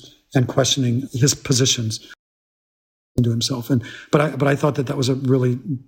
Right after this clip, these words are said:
for me, a watermark moment. And so I, I allowed that lyric to be in the packaging of the album. That was nineteen eighty-nine. It wasn't until Losing My Religion, which was nineteen ninety-one,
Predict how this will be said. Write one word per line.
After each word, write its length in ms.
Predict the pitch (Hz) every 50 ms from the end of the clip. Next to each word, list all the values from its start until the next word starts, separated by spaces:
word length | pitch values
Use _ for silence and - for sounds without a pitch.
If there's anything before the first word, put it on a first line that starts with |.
| _ - - _ _ _ _ _ _ _ _ _ _ _ - -
for 100 | 147 135
me, 440 | 147 170 190 123 113 110 - - _ _ _ _ -
a 60 | 147
watermark 580 | 131 139 151 147 139 139 135 131 131 - - - _ _ _ _ _ _ -
moment. 420 | 139 135 139 139 131 127 127 - - - _ _ _ _ -
And 200 | 151 135 127 -
so 240 | - 143 135 127 131
I, 80 | 131 110 - - _ _ -
I 80 | 139 131
allowed 300 | 131 135 135 131 123 117
that 160 | 135 131 135
lyric 280 | 131 127 127 127 127 -
to 80 | 131
be 280 | 123 131 123 120 110 - - - _ _ _ _ _ _ _ _
in 320 | - 147 143 143 147 - - -
the 100 | 147 131
packaging 500 | 127 - 135 127 127 147 117 120 123 123
of 140 | 139 - 110
the 120 | 120 120 120
album. 340 | 113 113 113 123 110 123 - - - - _
That 80 | 139 135
was 100 | 135 120
nineteen 300 | 131 131 123 - 139 131
eighty-nine. 420 | 135 123 135 131 127 123 120 113 - - - - - _ -
It 60 | 156
wasn't 280 | 147 180 170 190 165
until 640 | 151 147 123 - - 143 135 131 131 123 113 - - - - _ _ _ _ _ _ _
Losing 240 | - 170 165 170 156
My 60 | 139
Religion, 500 | 135 120 120 127 147 165 156 147 131 131
which 140 | 127 117 -
was 120 | 135 117 117
nineteen 320 | 131 131 131 - 135 131
ninety-one, 540 | 120 120 117 117 120 117 135 139 139 131